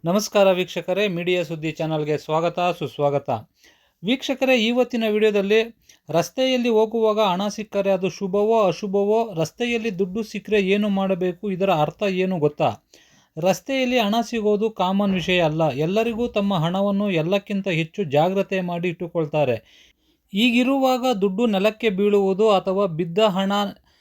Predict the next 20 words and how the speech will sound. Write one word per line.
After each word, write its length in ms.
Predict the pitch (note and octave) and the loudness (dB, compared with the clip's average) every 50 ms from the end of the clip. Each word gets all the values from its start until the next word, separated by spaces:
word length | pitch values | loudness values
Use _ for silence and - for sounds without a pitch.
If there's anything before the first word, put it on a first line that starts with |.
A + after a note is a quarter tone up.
| _ _ _ - B2+ | _ _ _ -8 0
ಗಮನಕ್ಕೆ 500 | C#3+ D3+ E3+ G3 A3+ A#3 - - A3+ G#3 | 0 2 2 2 0 0 0 0 0 2
ಬಾರದೇ 500 | F#3+ G3 G3 G3 G3 F#3 F#3 F#3+ F#3 F#3 | 2 2 2 2 2 0 0 0 0 0
ಇರುವುದು 380 | F#3 F3 F3 F3 F#3 G3 G#3 | 0 0 -2 -2 0 2 2
ಅಪರೂಪ 500 | E3+ D#3 D3+ G3+ G3+ G3+ A3 G#3+ G#3 - G3+ G3+ G3 G3+ | 2 2 2 0 0 0 0 0 0 0 0 0 0 0
ತಾನೆ. 440 | - E3+ E3+ D#3+ B2+ - _ _ _ _ _ _ _ _ _ _ _ _ _ _ _ - G#3+ | -2 0 0 0 -2 -4 _ _ _ _ _ _ _ _ _ _ _ _ _ _ _ -6 -6
ಇಷ್ಟೆಲ್ಲ 420 | G#3+ G#3 - - C4+ C4+ C#4 C#4+ D4 D4+ D4 - | -6 -6 -2 -2 -2 -2 0 0 0 0 0 0
ಕಡಿಮೆ 340 | B3+ A#3+ A#3+ A#3+ B3+ C4 B3+ | 2 2 4 4 4 2 2
ಚಾನ್ಸ್ 380 | B3+ - A3+ A3+ A3+ G#3 G#3+ | 0 0 0 0 0 0 -2
ಇದ್ದರೂ 340 | A3+ F#3 G3 G#3 G#3+ A#3 A#3 | -2 0 2 2 4 4 2
ನಿಮಗೆ 400 | A3 G#3+ G3+ G3 G3+ G3+ A3+ A3+ | 2 0 0 0 0 2 2 2
ರಸ್ತೆಯಲ್ಲಿ 640 | G3+ F#3 E3 - _ - A#3+ A#3+ A#3+ A3 G#3+ A3+ A3 | 2 0 -2 -2 _ -6 -4 -2 -2 -2 -2 0 0
ಹೋಗುವಾಗ 540 | G#3 G3+ G#3 G3+ F#3+ G3+ G3 G3 G3 F#3+ | 2 2 0 0 0 0 2 2 2 2
ಹಣ 280 | G#3 G#3 F#3+ D#3+ E3+ F#3 G#3 A3 | 2 0 0 0 0 0 -2 -2
ಸಿಕ್ಕಿದೆ 520 | G#3 - - F#3+ - _ - G#3 G3+ G3 | -2 -4 -8 -10 -10 _ -8 -4 0 2
ಎಂದರೆ 500 | G#3+ G#3 G3 F#3 F3+ E3 F3 F3+ F3 G3+ | 4 4 4 2 0 0 -2 0 0 2
ಅದಕ್ಕೆ 400 | G#3+ G3+ E3+ E3 F#3+ F#3 - - | 2 2 2 0 0 -2 0 0
ಅರ್ಥ 300 | F#3 D3 D3 D3+ - - | 0 2 0 0 -2 -2
ಇದೆ. 380 | G3+ G3+ F#3+ F#3+ E3 E3 D3 B2+ B2+ - _ - - - - - - - | 0 0 2 2 2 2 0 0 -2 -6 _ -20 -20 -18 -18 -10 -2 0
ಹಣ, 160 | D#3 F#3+ A3 A#3+ B3+ B3 | 0 2 4 2 2 4
ನಾಣ್ಯ 480 | A3+ G3+ F#3 F#3 G#3 A3+ A3+ A#3 A#3+ | 4 4 4 2 2 0 0 0 0